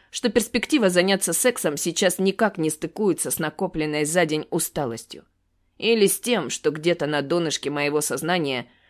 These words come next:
шевелится раздражение от того, что я все еще вижу в глазах Алины этот гребаный аккорд. Я бы предпочел что-нибудь абсолютно бесцельное, раз уж этот день стал таким особенным.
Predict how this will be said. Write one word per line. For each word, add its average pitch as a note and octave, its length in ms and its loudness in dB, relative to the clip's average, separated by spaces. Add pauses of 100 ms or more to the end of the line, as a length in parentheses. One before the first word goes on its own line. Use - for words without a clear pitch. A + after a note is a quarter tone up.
шевелится A#3 520 6
раздражение F#3+ 720 2
от D#3+ 120 -4
того, F3+ 280 2
что E3+ 180 -2
я E3 140 4
все F#3+ 240 0
еще D#3+ 320 2
вижу E3 320 0
в D3+ 100 -8
глазах D#3+ 560 2
Алины D#3+ 540 2 (500)
этот D#3 300 -6
гребаный D3+ 800 -4
аккорд. - 600 -10 (1500)
Я G3 240 8
бы F#3+ 120 6
предпочел F3 600 0
что-нибудь D#3+ 500 0
абсолютно D#3 520 0
бесцельное, D#3 760 0
раз C3 200 0
уж - 200 -4
этот C#3+ 320 -2
день D3 280 0
стал C#3 320 0
таким C#3+ 340 -4
особенным. A#2+ 540 -6